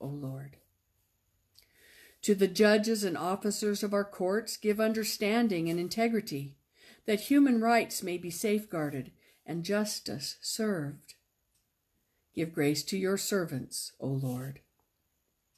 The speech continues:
And finally, teach our people to rely on your strength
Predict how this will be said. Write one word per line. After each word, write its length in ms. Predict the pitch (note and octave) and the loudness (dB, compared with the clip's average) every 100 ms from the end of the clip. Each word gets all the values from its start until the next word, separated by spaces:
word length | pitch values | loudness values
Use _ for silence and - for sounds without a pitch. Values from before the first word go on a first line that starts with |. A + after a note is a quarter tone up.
| _ _ _ - - - | _ _ _ -20 -18 0
And 180 | G#3+ G#3 | 0 4
finally, 520 | A#3+ A#3+ B3 B3 A#3+ | 6 6 6 4 0
teach 360 | A#3 C#4+ C#4+ | 0 0 0
our 140 | D4 A#3+ | 2 0
people 400 | A#3 A#3 A#3 A3 | 2 -2 0 -2
to 160 | A3 | -2
rely 500 | G#3 G3 G3+ G3 G3+ | 0 2 2 0 0
on 140 | G3 F#3+ | 0 0
your 260 | F#3 G#3 | 2 2
strength 560 | A3 - F3 C#3+ C#3 - | 2 -2 -2 -2 -2 -6